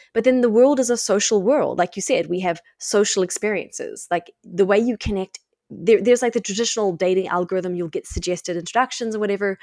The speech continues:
But most of the way you meet is how you would meet socially. And so you have a chance to kind of feel each other out. You used to meet friends of friends or colleagues. Like, this is how we used to meet people and meet our partners, was in the socialized context. And so it just changes the dynamic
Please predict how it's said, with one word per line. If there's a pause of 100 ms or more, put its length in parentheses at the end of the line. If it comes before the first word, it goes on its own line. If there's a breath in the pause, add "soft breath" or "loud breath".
(380 loud breath)
But (100)
most
of
the
way
you
meet
is
how
you
would
meet
socially. (400)
And
so
you
have (220)
a
chance
to
kind
of
feel
each
other
out. (460 soft breath)
You
used
to
meet
friends
of
friends
or
colleagues.
Like,
this
is
how
we
used
to
meet
people
and
meet
our
partners,
was
in
the
socialized
context. (480 loud breath)
And
so (120)
it
just
changes
the
dynamic